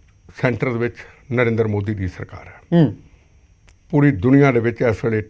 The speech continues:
Speaker 1: ਟੈਰਰਿਜ਼ਮ ਦੇ ਉੱਤੇ, ਟੈਰਰਿਜ਼ਮ ਦੇ ਖਿਲਾਫ ਉਹਨਾਂ ਦਾ ਡੰਕਾ ਵੱਜਦਾ ਹੈ। ਚਾਈਨਾ ਵਰਗੇ ਕੰਟਰੀ, ਪਾਕਿਸਤਾਨ ਵਰਗੇ ਦੇਸ਼, ਬੰਗਲਾਦੇਸ਼ ਵਰਗੇ ਦੇਸ਼, ਸਾਡੇ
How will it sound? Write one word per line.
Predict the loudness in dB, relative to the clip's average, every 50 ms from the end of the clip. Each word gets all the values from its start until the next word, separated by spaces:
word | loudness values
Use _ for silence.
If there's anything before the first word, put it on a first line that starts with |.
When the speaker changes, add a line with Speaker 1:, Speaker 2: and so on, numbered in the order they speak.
| -6 0
Speaker 1:
ਟੈਰਰਿਜ਼ਮ | 2 2 2 2 0 -2 -4 -2
ਦੇ | -2 -4
ਉੱਤੇ, | -4 -2 -6
ਟੈਰਰਿਜ਼ਮ | -6 -2 -2 -2 0 0 -2 -4 -6 -6
ਦੇ | -6 -10
ਖਿਲਾਫ | -8 -8 -8 -8 -8 -12 -8 -6
ਉਹਨਾਂ | -4 -4 -4
ਦਾ | -4 -4
ਡੰਕਾ | -6 -6 -4 -4 -4 -6
ਵੱਜਦਾ | -6 -6 -12 -14 -18 -20
ਹੈ। | -20 -20 -20 _ _ _ _ _ _ _ _ -14 _ 6
ਚਾਈਨਾ | 8 8 10 10 8 8 8
ਵਰਗੇ | 6 6 6 4 2
ਕੰਟਰੀ, | 2 -2 -6 -6 -10 -14 -18 -20 -20 -20 _ _ _ _ _ _ _ _ _ _ _ _ _ _ _ _ _ 4
ਪਾਕਿਸਤਾਨ | 6 6 8 8 6 4 6 6 4 4 4
ਵਰਗੇ | 2 0 -2 -2 -4 -4
ਦੇਸ਼, | -4 -4 -8 -8 -10 -2 4
ਬੰਗਲਾਦੇਸ਼ | 8 10 10 12 10 10 8 6 4 4 2
ਵਰਗੇ | -2 -2 -2 -2
ਦੇਸ਼, | -4 -4 -6 -2 4
ਸਾਡੇ | 4 6 6 6